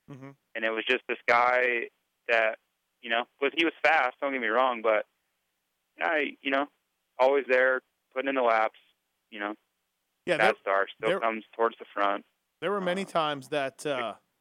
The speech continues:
Speaker 1: he got his placing from others making mistakes and him just riding a consistent race.
Speaker 2: Yeah, it was strange. I, I, I don't know anybody that would have. He, I don't think even Josh Hansen would have predicted that,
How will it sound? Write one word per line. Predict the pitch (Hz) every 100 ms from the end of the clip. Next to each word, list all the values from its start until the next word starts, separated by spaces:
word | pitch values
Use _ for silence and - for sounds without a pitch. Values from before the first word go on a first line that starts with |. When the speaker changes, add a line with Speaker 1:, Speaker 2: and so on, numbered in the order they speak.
| _ _ _ _ _ _
Speaker 1:
he | 196
got | 165 165 160
his | 156
placing | - 156 151 139 120 - _ _ _ _ -
from | 143
others | 139 160 143
making | 135 120 131
mistakes | 113 - 117 95 -
and | -
him | 135 127
just | 127 117
riding | 117 117
a | -
consistent | 117 123 - -
race. | 107 92 _ _ _ _ _ _ _ _ _ _ _ _ _ _ _ _ _ _ _ _ _ _ _ _ _ _ _
Speaker 2:
Yeah, | 123 120
it |
was | 120 -
strange. | 117 110 98 - _ -
I, | 113 110 113 113 - _ - -
I, | 123
I |
don't | 123 120
know | 120
anybody | 110 113 113 107 104
that | 101
would | 98
have. | 98 92 - _ _ _ _ _ _ _ _
He, | 135 127
I |
don't | 151 156
think | 143
even | 143 139
Josh | 123 117 -
Hansen | 113 - 104
would | 98
have | 98 95 - _
predicted | - 104 - 90
that, | 87 -